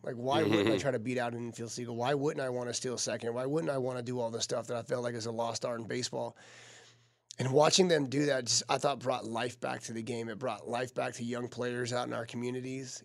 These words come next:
Speaker 1: It brought fans, I thought, back to the seats. It just, it wasn't this,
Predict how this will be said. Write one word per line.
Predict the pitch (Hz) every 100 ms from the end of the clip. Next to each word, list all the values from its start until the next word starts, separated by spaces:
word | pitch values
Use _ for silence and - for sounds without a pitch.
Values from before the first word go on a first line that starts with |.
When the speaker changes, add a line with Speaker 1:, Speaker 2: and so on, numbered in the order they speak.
| -
Speaker 1:
It | 139
brought | 120 120 117
fans, | - 127 123 131
I | 127
thought, | 123 127 104
back | 120 123 123
to | 120
the | 120
seats. | - 135 151 - - -
It | 131
just, | 117 135 -
it | 131
wasn't | 120 131 135 143
this, | 127 131 -